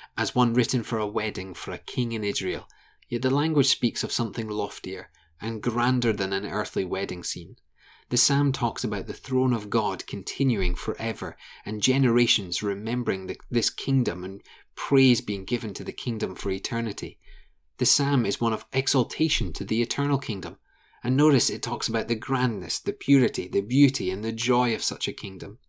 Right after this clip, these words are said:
And when you sit back and see it in the bigger picture context, it certainly is a psalm that speaks of the kingdom of God. Which brought a question to my mind. When was the last time you exalted the name of Jesus, praising his kingdom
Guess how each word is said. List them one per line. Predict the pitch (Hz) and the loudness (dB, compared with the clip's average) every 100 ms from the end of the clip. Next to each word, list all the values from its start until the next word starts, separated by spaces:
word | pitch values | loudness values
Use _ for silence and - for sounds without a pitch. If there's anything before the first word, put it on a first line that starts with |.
| _ _ _ - | _ _ _ -8
And | 127 | 0
when | 135 | 2
you | 165 | 4
sit | 160 160 123 | 2 2 0
back | 120 110 - | -2 -4 -4
and | 101 | -2
see | - 123 | 4 4
it | 101 | 4
in | 104 | -2
the | 101 | -4
bigger | 113 110 104 | -2 0 -2
picture | - 120 - 107 | -2 -4 -2 -4
context, | - 127 123 - - - - - - | -2 -2 -2 -4 -10 -12 -14 -18 -8
it | - | -2
certainly | 139 156 151 113 | 0 0 2 2
is | 101 | 2
a | |
psalm | 98 - 131 104 95 | 0 2 2 0 -2
that | 101 | -4
speaks | - - 107 - | -4 -4 -6 -6
of | 95 | -6
the | |
kingdom | 98 - 113 98 92 | -8 -4 -4 -4 -6
of | 87 | -2
God. | 113 110 98 - - _ _ _ _ - - - - | -2 -2 -6 -14 -20 _ _ _ _ -20 -20 -16 -8
Which | 127 - | -6 -2
brought | 170 | -2
a | 156 | 0
question | - 123 - 107 92 | 2 2 2 -4 -6
to | 104 | -6
my | 98 95 | -6 -8
mind. | 87 87 98 - _ _ _ _ _ - | -10 -12 -14 -20 _ _ _ _ _ -2
When | 143 | 2
was | 214 - | 2 2
the | 175 | 2
last | 151 135 - | 2 0 0
time | 127 117 | 0 0
you | 113 107 | 2 0
exalted | 107 113 113 127 - - - | 0 0 2 2 0 -8 -4
the | 101 | -6
name | 101 101 | -4 -4
of | 98 - | -6 -6
Jesus, | 104 101 - - - - _ _ _ _ _ - | -8 -6 -8 -8 -8 -8 _ _ _ _ _ -16
praising | - 143 139 147 123 101 90 | -4 2 6 8 8 2 0
his | 117 113 | -2 -2
kingdom | - 110 95 82 | -4 -6 -6 -8